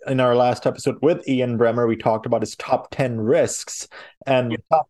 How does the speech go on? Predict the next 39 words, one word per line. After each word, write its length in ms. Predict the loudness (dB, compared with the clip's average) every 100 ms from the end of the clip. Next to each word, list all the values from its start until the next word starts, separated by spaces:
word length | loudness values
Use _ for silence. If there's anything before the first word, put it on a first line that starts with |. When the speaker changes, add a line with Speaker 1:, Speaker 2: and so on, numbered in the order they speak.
| 0
Speaker 1:
ten 180 | 0 4
risks 460 | 4 2 0 -4 2
<laughs> 20 |
really 300 | 4 4 2
talked 340 | 2 2 2
about 220 | 2 2
some 140 | 0 -4
scary 440 | -2 0 2 2
stuff 340 | 0 0 0 0
on 120 | 0
the 60 | 2
horizon. 760 | 2 4 2 0 0 0 -2 -8 -18 -18 -2
Uh, 220 | 4 6 6
Speaker 2:
Yeah, 80 |
yeah. 40 | 4
Speaker 1:
particularly, 680 | 6 4 4 4 2 2 2
you 80 |
know, 220 | 2 2 2
as 200 | 0 2
always 520 | 2 4 2 2 0
with 120 | 0
the 100 | 0
economic 540 | 0 0 0 0 0
tensions 460 | -2 -4 -4 -6 -6
between 180 | -4 -4
the 60 |
United 280 | -2 -2 -2
States 280 | 0 -2 0
and 120 | -4
China, 220 | -2 -2 -2
as 260 | 0 0 0
we've 180 | -2
discussed 500 | -2 -4 0 0 -2 -2
at 220 | -2 -2
length, 400 | -2 0 0 -4 -10 -16 -8 0
uh, 100 | 2
during 300 | 2 2 2
this 220 | 0 0
episode. 680 | -2 -2 0 2 4 2